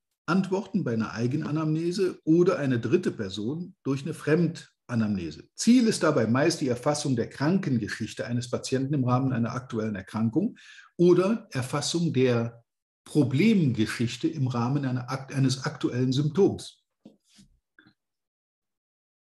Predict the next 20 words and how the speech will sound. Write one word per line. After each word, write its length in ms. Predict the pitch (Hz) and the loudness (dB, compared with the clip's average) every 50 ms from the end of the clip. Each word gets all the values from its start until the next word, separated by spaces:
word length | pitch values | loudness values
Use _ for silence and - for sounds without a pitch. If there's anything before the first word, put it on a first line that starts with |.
| _ _ _ _ _ _ _ _ _ - | _ _ _ _ _ _ _ _ _ 2
Die 140 | 151 156 - | 2 4 4
Anamnese 540 | 165 175 170 156 156 170 185 226 214 226 | 4 6 6 6 6 6 6 6 4 4
ist 180 | 190 196 - - | 0 -2 -2 -2
die 160 | 156 135 120 120 | -2 -2 0 2
wesentliche 680 | 151 202 233 226 190 214 196 - 180 175 - 180 151 | 2 4 4 4 4 4 4 4 2 -2 0 0 0
Grundlage 640 | 110 120 147 180 202 190 - 120 107 110 123 147 135 | 2 4 4 4 4 2 2 0 0 0 0 -2 -4
für 140 | - - 147 | -2 -2 0
das 120 | 135 123 | 0 0
Stellen 320 | - - - 151 147 156 - | -2 0 2 4 4 4 2
einer 220 | 131 135 131 123 | 0 -2 -2 -2
Diagnose 720 | 117 120 120 120 110 - - 117 123 143 180 196 196 208 170 | 0 0 0 0 0 0 -2 0 2 2 0 0 0 -4 -4
und 80 | 156 | -4
ist 160 | 139 123 120 123 | -4 -4 -4 -6
in 160 | 131 135 _ | -8 -10 _
allen 500 | - 147 175 202 202 202 202 180 - 135 139 | -4 -2 0 0 0 0 -2 -4 -4 -2 -2
medizinischen 680 | 143 139 143 131 131 - 175 165 156 147 - 156 131 | -2 -2 -2 -4 -6 -6 -8 -8 -8 -8 -6 -6 -6
Disziplinen 540 | 123 120 - 123 117 - - 139 151 151 - | -8 -8 -10 -12 -12 -8 -6 -6 -4 -4 -4
von 180 | - 120 110 | -4 -4 -4
hoher 220 | 117 127 135 135 127 | -2 -2 -2 -2 -2
Bedeutung. 500 | 127 113 120 117 120 110 107 101 87 | -2 0 0 0 0 0 -2 -6 -14